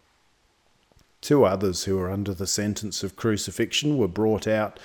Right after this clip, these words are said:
to be crucified the same time. These were common thieves. Perhaps the centurion intended their joint execution as an economy of arrangement.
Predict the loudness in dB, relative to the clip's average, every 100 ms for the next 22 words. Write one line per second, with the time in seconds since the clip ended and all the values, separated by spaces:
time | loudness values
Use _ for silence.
0 | -20 -8 -2 2 2 2 0 0 -2 -4
1 | -2 -2 -4 -6 -6 -4 -4 -6 -8 -4
2 | -4 -4 -6 -12 _ _ _ _ _ _
3 | -20 -20 -20 _ 8 8 6 0 -2 -2
4 | -2 0 2 2 -2 -2 -2 -2 -6 -8
5 | -12 _ _ _ _ _ _ _ _ -8
6 | 2 4 2 -4 -8 -6 -4 -2 -2 0
7 | 2 4 4 2 0 0 0 0 0 -2
8 | 0 2 2 2 0 -2 -2 0 0 0
9 | -2 -2 -2 -2 -2 -2 0 0 -2 -2
10 | -2 0 0 0 -4 -8